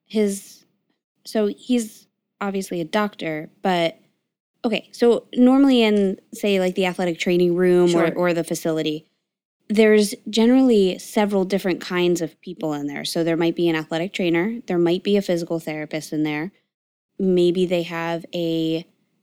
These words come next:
Speaker 1: a chiropractor
Speaker 2: He,
Speaker 1: on
Speaker 2: that's what he is.
Speaker 1: call.
Speaker 2: He's, like, an osteo specialist.
Speaker 1: Is that,
Speaker 2: I,
Speaker 1: that's what he is?
Speaker 2: yes, I have his resume in here in a little bit. I'll read you exactly what his degrees are. Yeah, he's,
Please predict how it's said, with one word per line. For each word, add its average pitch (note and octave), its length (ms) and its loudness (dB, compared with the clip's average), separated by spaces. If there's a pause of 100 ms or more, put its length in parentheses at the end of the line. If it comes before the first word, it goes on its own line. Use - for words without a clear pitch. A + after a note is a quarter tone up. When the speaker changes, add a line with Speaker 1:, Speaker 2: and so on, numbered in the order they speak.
Speaker 1:
a E3 80 -10
chiropractor E3+ 1000 -4
Speaker 2:
He, C4 80 6
Speaker 1:
on C4 40 4
Speaker 2:
that's A3 180 2
what F#3+ 80 0
he G3 60 4
is. - 20 2
Speaker 1:
call. F#3+ 60 0
Speaker 2:
He's, A3 100 -2
like, G#3 100 2
an G#3 80 0
osteo F3 760 0
specialist. E3 500 -2
Speaker 1:
Is G#3+ 60 4
that, G#3+ 260 2
Speaker 2:
I, - 100 -20
Speaker 1:
that's A3+ 280 2
what B3 180 6
he B3+ 300 4
is? C4+ 140 4
Speaker 2:
yes, - 280 2
I G#3 140 4
have A#3 220 4
his A#3 180 6
resume G3 380 2
in F3+ 80 -4
here F3+ 220 -2
in F3 60 -2
a F3 80 -2
little E3+ 160 0
bit. E3+ 160 -2
I'll F3 140 0
read F3+ 180 0
you F3 80 0
exactly E3+ 380 -2
what E3 100 0
his D#3+ 100 -4
degrees E3 300 -4
are. C3+ 220 -4 (680)
Yeah, F3 100 0
he's, G3 200 0